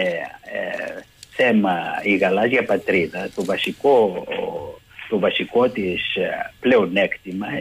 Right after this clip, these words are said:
είναι η σύνδεση της Τουρκίας με πλούσιους, ε, με τους πλούσιους πόρους στις ακτές της Βόρειας Αφρικής. Ε, και βλέπει βέβαια η Τουρκία ως, ε,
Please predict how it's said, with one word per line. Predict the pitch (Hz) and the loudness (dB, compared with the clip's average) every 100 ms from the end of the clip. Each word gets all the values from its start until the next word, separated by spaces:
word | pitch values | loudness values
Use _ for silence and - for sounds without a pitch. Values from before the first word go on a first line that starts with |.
| - 127 | 0 2
είναι | 165 170 170 123 - - _ | 2 2 2 2 -2 -12 _
η | 123 | -2
σύνδεση | - - 185 196 - - | 0 2 2 4 2 0
της | 92 - - | -4 -4 0
Τουρκίας | 101 90 - 151 170 - - | 0 0 2 4 4 -2 -6
με | 123 120 | 0 0
πλούσιους, | - 180 175 123 - - - - - - | 2 2 2 -2 -6 -18 -20 -20 -20 -20
ε, | - - | -14 -6
με | 214 - | -2 0
τους | 101 | -2
πλούσιους | - 160 - 117 - | -2 0 0 -2 0
πόρους | 127 143 151 | 4 4 2
στις | - | -2
ακτές | 117 - 151 | -4 0 0
της | 151 117 | 2 2
Βόρειας | 143 143 139 | 4 4 2
Αφρικής. | - - - - - - - - - - - _ _ _ - | -4 -4 -2 0 0 -2 -16 -20 -20 -20 -20 _ _ _ -6
Ε, | 113 110 104 104 98 95 92 - _ _ _ _ | 2 4 6 4 0 -6 -10 -14 _ _ _ _
και | 160 | 0
βλέπει | 143 190 202 202 | 2 4 2 2
βέβαια | 160 185 190 180 151 | 2 2 4 2 4
η | 127 120 | 2 2
Τουρκία | - 127 - 208 240 85 | 0 -4 -2 0 2 4
ως, | 85 180 - - | 2 2 2 4
ε, | 135 113 107 | 4 2 -2